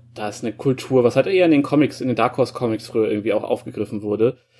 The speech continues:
äh, und wird hier nochmal auf eine ganz eigene Art interpretiert und, und, äh, so ein bis-, bisschen Neues, bisschen Altes, also auch diese ganze Zeichensprache Nummer fand ich enorm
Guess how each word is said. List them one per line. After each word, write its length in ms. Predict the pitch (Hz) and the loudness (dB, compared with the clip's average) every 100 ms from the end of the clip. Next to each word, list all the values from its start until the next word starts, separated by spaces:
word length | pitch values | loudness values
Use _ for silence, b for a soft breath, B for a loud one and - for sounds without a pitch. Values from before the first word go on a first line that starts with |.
| b _ | b _
äh, 640 | 120 110 110 113 110 110 - | 4 6 6 6 4 4 2
und 200 | - 120 | -2 0
wird 120 | 127 | 0
hier 160 | - 135 | 2 2
nochmal 260 | 123 131 | 4 2
auf 180 | 117 131 | 2 0
eine 100 | 131 | 0
ganz 240 | 127 127 | 0 0
eigene 360 | - 127 143 123 | 0 2 2 2
Art 240 | 117 123 | 2 0
interpretiert 720 | - 127 - - - 135 135 - | 0 -6 -8 -12 -2 0 0 -2
und, 460 | - 117 113 110 | -4 -2 -2 -6
und, 600 | - 120 110 110 107 - - | -8 -6 -4 -4 -6 -12 -4
äh, 240 | 127 120 | 0 0
so 80 | 120 | -2
ein 80 | 117 | -4
bis-, 260 | 127 - | -6 -8
bisschen 320 | - 127 113 135 | -6 -4 0 4
Neues, 320 | 180 170 160 | 6 6 4
bisschen 300 | 131 - 113 | -2 -4 -2
Altes, 480 | 117 127 131 127 - | 2 2 2 0 2
also 160 | 120 | 0
auch 60 | 113 | 0
diese 180 | 117 120 | 0 0
ganze 260 | 113 113 | -2 -4
Zeichensprache 1120 | - 113 110 123 - 117 110 107 113 107 104 _ _ _ b b - | -4 -2 -2 -6 -6 0 0 0 2 2 0 _ _ _ b b -2
Nummer 260 | 117 110 | 2 2
fand 180 | 104 120 | 0 -4
ich 120 | 117 | -4
enorm 440 | 139 117 123 131 | -4 0 2 2